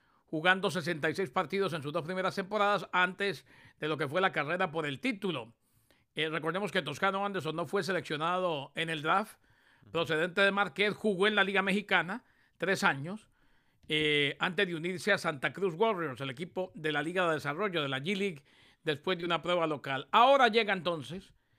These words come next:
Juan Toscano Anderson a los Lakers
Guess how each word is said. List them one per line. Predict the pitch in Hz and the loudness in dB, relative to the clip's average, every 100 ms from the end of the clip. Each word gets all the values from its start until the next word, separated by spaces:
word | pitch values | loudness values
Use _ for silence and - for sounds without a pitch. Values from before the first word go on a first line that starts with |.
| _ _ _ | _ _ _
Juan | 202 254 247 | 6 6 6
Toscano | 185 143 208 190 185 | -4 2 2 2 0
Anderson | 180 170 165 170 - | -2 -4 -4 -6 -4
a | 160 | -2
los | 151 131 | -2 -2
Lakers | 185 175 143 170 143 | -2 -2 -2 -2 -2